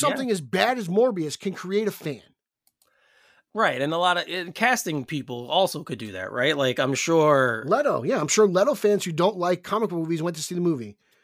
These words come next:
Speaker 2: And
Speaker 1: Right.
Speaker 2: maybe they dug it. Maybe it's just vampire fans. I don't know.
Speaker 1: Right. Yeah.
Speaker 2: But
Speaker 1: Like,
Speaker 2: if
Speaker 1: I
Speaker 2: you
Speaker 1: don't,
Speaker 2: stay
Speaker 1: I
Speaker 2: stagnant, you're not gonna make any, you're not gonna make new fans.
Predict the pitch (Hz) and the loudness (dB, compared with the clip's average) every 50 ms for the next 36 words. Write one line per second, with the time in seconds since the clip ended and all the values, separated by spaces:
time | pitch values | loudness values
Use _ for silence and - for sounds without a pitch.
0 | _ - 147 139 127 214 247 302 320 320 302 311 302 254 294 277 254 190 131 98 | _ -4 -2 0 2 2 2 2 0 -2 -2 -4 -4 -4 -4 -4 -4 -4 -6 -8
1 | - _ _ _ _ _ _ _ - 160 214 262 302 294 247 302 247 196 196 233 | -12 _ _ _ _ _ _ _ 2 2 2 4 2 0 -2 -4 -2 0 0 0
2 | 269 285 269 - 214 180 160 143 - - 123 113 110 - - 185 226 220 240 - | 0 0 -2 -4 -6 -6 -6 -6 -6 -8 -8 -8 -10 -8 -6 -4 -4 -4 -4 -4
3 | - 170 190 208 208 131 85 - _ _ _ _ _ _ - 117 107 101 95 82 | -4 -4 -4 -4 -4 -8 -10 -16 _ _ _ _ _ _ -6 -4 -2 -2 -2 -4
4 | - _ _ _ _ _ _ _ - _ _ _ _ _ _ _ _ _ _ _ | -8 _ _ _ _ _ _ _ -20 _ _ _ _ _ _ _ _ _ _ _
5 | - 101 87 - - _ _ _ _ _ _ _ _ _ _ _ _ _ _ _ | -10 -10 -10 -12 -14 _ _ _ _ _ _ _ _ _ _ _ _ _ _ _
6 | _ - 156 160 165 - 165 170 - 277 254 - - - 247 247 269 233 202 185 | _ 2 4 6 6 6 6 4 4 2 2 2 2 0 0 0 2 2 2 2
7 | 180 185 202 214 208 202 180 180 196 214 - 160 135 120 120 - - _ - 147 | 2 2 0 2 2 4 6 6 4 4 2 0 -4 -4 -6 -10 -14 _ -10 -8
8 | 156 160 156 175 196 233 233 196 151 156 185 202 - 160 175 160 - - 160 160 | -6 -4 -4 -4 -2 0 0 2 4 4 4 2 4 2 0 0 0 -2 -4 -4
9 | 127 95 - - - - - | -4 -6 -10 -14 -20 -20 -20